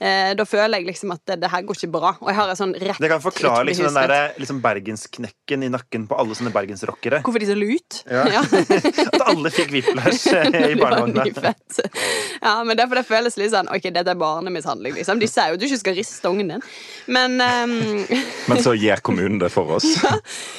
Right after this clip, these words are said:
Speaker 1: Men så har du sånn, litt sånn liten bryststein. Den er helt topp. Fordi den ligger, gir sånn der, sånn grrr, litt sånn der dunking.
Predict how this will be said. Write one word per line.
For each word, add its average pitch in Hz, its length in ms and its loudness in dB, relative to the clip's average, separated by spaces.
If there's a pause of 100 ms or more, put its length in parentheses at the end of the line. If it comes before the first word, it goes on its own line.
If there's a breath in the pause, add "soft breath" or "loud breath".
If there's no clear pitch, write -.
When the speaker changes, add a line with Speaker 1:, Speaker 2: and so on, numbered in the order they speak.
(140 loud breath)
Speaker 1:
Men 294 160 2
så 349 160 0
har 330 140 2
du 339 80 0
sånn, 320 140 0
litt 320 80 -2
sånn 311 120 2
liten 294 460 -2
bryststein. 240 480 0
Den 233 280 0
er 311 120 -2
helt 294 160 -8
topp. - 240 -8 (260 soft breath)
Fordi 269 240 -2
den 285 160 0
ligger, 285 240 0
gir 269 80 -2
sånn 262 160 -2
der, 240 160 0
sånn 240 220 -4
grrr, 190 800 -6 (140)
litt - 280 -8
sånn 269 160 -4
der 240 160 -2
dunking. 247 320 -2